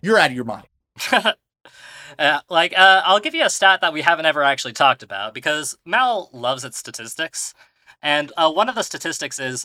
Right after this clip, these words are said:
Speaker 2: uh, as you're creating a list, you can actually, uh,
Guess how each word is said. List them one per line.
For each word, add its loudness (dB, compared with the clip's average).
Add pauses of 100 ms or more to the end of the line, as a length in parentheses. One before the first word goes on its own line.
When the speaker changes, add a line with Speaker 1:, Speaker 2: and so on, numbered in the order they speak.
Speaker 2:
uh, 2
as 0
you're -10
creating -8
a -10
list, -10
you -12
can -8
actually, -8 (100)
uh, -8